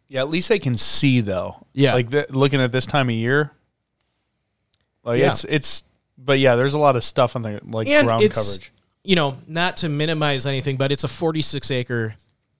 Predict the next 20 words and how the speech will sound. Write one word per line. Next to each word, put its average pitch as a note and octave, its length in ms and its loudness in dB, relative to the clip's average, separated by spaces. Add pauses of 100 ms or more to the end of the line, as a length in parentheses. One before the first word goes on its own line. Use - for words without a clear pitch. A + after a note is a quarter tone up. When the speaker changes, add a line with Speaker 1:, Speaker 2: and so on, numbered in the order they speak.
Speaker 2:
area. G2+ 460 0 (140)
Speaker 1:
Yeah, D#3 140 2
it's C#3+ 100 2
not E3 120 0
small. F#2+ 320 -8 (300)
Speaker 2:
It's F3 180 0
not G#3 200 2
small, F3 280 2
but D#3 140 0
it's D3 180 -4
not, D3+ 200 0
Speaker 1:
It's D3 60 0
not C3 160 0
huge A#2+ 300 -4
Speaker 2:
it's D3 200 0
Speaker 1:
either. D3+ 60 -4
Speaker 2:
not D3 180 -2
like C3+ 180 -2
Yellowstone A#2+ 680 -2
or G#2 300 -8